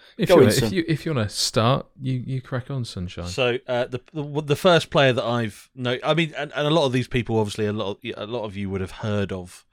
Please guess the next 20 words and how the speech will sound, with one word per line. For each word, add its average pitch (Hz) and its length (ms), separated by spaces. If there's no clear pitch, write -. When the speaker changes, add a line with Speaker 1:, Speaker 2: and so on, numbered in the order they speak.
Speaker 3:
um, 95 400
playing 101 320
Football 107 320
Manager. 98 500
You 107 160
know, 98 140
it's 104 200
no 104 140
surprise 101 600
that 98 160
we've 101 220
picked - 260
out 95 220
these 95 360
wonder 107 320
kids - 460
for 101 160
a 95 60
reason. 98 500
Um, 95 400